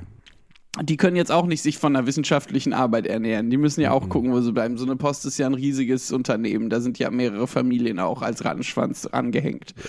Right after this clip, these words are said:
Speaker 2: Ja, ja.
Speaker 1: Äh, und, ähm, die, die wollen alle Essen auf dem, äh, Tisch haben. Und dann kommt dann der Postbotenmanager, äh, zu seiner Familie und sagt, „Hier, heute Abend gibt's, äh, eine Doktorarbeit.“ Nee, es geht natürlich so nicht.
Speaker 2: Nee. Mhm.
Speaker 1: Ähm,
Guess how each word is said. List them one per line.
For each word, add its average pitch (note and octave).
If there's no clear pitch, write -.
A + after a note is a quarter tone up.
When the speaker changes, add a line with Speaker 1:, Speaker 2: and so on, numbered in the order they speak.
Speaker 2:
Ja, C#3
ja. C#3
Speaker 1:
Äh, -
und, B2+
ähm, A#2+
die, B2
die B2
wollen C#3+
alle B2+
Essen F3+
auf D3+
dem, D3
äh, C#3+
Tisch -
haben. C3
Und C#3+
dann C#3+
kommt D3+
dann C3
der B2
Postbotenmanager, C3+
äh, B2
zu -
seiner C3
Familie F3
und D3
sagt, D#3
„Hier, B3
heute G#3
Abend F#3
gibt's, -
äh, D#3+
eine D#3
Doktorarbeit.“ A2+
Nee, C3+
es C#3+
geht D3+
natürlich C3+
so B2
nicht. -
Speaker 2:
Nee. -
Mhm. -
Speaker 1:
Ähm, B2